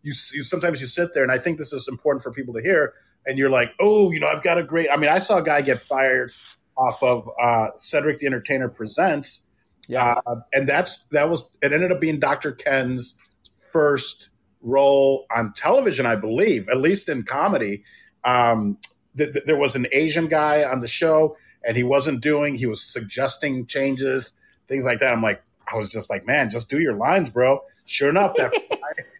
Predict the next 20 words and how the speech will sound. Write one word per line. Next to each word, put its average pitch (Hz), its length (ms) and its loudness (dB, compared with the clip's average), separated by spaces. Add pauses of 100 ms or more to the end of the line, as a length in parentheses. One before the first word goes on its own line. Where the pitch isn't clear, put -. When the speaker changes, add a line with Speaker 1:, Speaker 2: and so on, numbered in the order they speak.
(260)
Speaker 1:
that 127 200 -2
Friday 156 300 2
when 147 160 0
we 139 120 0
taped 147 320 -2
live, 151 460 2 (260)
he 143 160 0
was 156 180 0
gone. 165 580 2 (340)
We're 143 100 -2
like, 135 120 4
"Where's, 170 380 0
what 160 220 -2
happened 160 280 -2
to 151 60 2
what's 147 220 0
his 135 180 -10
name?" 110 300 -2 (320)
They're 120 180 2
like, 110 360 0